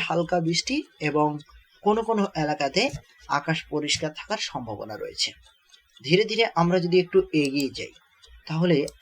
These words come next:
আজকে বেলা বারোটা পর্যন্ত আমরা যে আপডেটটি দেখতে পাচ্ছি, সেই আপডেটে আবারও প্রবল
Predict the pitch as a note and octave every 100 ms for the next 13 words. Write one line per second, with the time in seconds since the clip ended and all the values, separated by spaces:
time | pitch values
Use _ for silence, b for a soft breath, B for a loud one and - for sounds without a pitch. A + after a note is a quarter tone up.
0 | C3+ C#3+ C#3+ - D3 B2 C3 B2+ C3 -
1 | C3+ F3+ A3+ A3 F#3+ D#3+ C#3+ C3 B2+ B2
2 | A#2+ B2+ A#2+ - A#2+ - B2 B2 - C3+
3 | B2+ - G#3+ C4+ b b b b - F3
4 | E3+ - C#3+ - F3+ D#3 A#2+ - _ -
5 | B2 D#3 D3+ C3+ - - E3 E3 G3 G3+